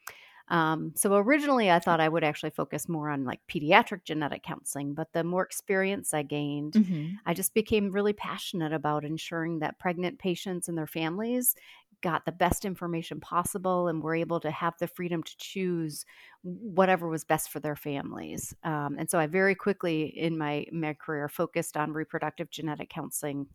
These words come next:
Speaker 1: um, and, and I've been doing it ever since.
Speaker 2: Well, I'll start by saying, A, um, that's a fantastic origin story.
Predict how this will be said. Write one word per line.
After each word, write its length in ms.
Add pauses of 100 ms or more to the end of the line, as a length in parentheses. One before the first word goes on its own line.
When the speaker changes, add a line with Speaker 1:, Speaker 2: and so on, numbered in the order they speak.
(140)
Speaker 1:
um, 360
and, 180 (160)
and 220 (240)
I've 180
been 100
doing 220
it 80
ever 180
since. 460 (140)
Speaker 2:
Well, 280
I'll 120
start 260
by 120
saying, 360
A, 560
um, 320
that's 200
a 40
fantastic 640
origin 400
story. 580